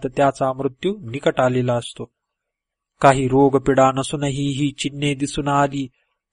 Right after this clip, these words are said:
तर त्याला काळ ग्रासणार हे जाणावे. रोग झाल्यावर ही लक्षणे दिसल्यास मृत्यू दूर नाही हे ओळखावे. ईश्वराने जरी निवारण केले,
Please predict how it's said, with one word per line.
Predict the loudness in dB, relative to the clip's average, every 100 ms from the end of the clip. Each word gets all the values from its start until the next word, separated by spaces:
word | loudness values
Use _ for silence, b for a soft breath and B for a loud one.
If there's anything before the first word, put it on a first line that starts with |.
| -8
तर | 0
त्याला | 6 6 6 2
काळ | 2 6 6 4 -4
ग्रासणार | 4 6 4 0 -2 -2 -4 _ -6
हे | -4
जाणावे. | -2 -2 -4 -6 -10 _ _ _ _ _ _ _ _ _ _
रोग | 4 6 6
झाल्यावर | 6 6 6 6 4
ही | 0 0
लक्षणे | -2 -2 -4 -4
दिसल्यास | -6 -6 -4 0 0 -2
मृत्यू | -8 -6 -6 _ -4 -2
दूर | 0 2 2
नाही | 2 0 -2 -10 -16 _ _
हे | 0
ओळखावे. | 2 2 0 -4 -6 -10 _ _ _ _ _ _ _
ईश्वराने | -4 -2 4 4 4 2
जरी | 2 2 2
निवारण | 2 6 6 6 2
केले, | 0 0 0